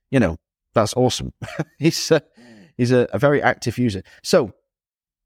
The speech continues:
okay, let's start with Richard, actually, since I mentioned him by name. He says, "Dear gents, thanks for the great work." You're welcome, Richard. "I'm really enjoying the podcast and appreciate you answering my questions." Well, that's because you asked them, Richard, so please keep asking them.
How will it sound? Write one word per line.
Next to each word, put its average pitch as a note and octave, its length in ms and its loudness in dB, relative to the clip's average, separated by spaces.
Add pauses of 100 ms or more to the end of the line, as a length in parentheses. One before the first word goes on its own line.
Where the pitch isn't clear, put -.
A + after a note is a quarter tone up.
(160)
okay, C3+ 200 2
let's D#3+ 140 2
start D#3+ 200 0
with G#2+ 100 -6
Richard, - 220 -4
actually, A2 320 0
since A2 220 -4
I A2 40 0
mentioned A2 280 -2
him G2+ 180 -4
by A2 160 2
name. G#2 240 0 (380)
He D3+ 100 0
says, A2+ 360 0
"Dear F3 140 4
gents, C3+ 500 0
thanks D3 220 0
for C#3 120 -2
the B2 60 2
great B2+ 200 4
work." B2+ 340 2
You're F2+ 140 -2
welcome, F2 300 0
Richard. F2 240 -4 (420)
"I'm C#3 140 2
really F3+ 180 4
enjoying C#3+ 260 2
the B2 60 0
podcast A#2 400 2
and F#2 80 -4
appreciate A2+ 400 0
you A2 120 0
answering A2 220 -4
my B2+ 120 -2
questions." D#3+ 480 -2 (160)
Well, A#2 260 2
that's G2 200 0
because G#2+ 300 0
you B2 140 4
asked - 200 -2
them, F2 100 -4
Richard, - 280 -6
so F2+ 160 -2
please F2+ 220 -4
keep - 220 -4
asking F#2 320 -2
them. F2+ 100 -6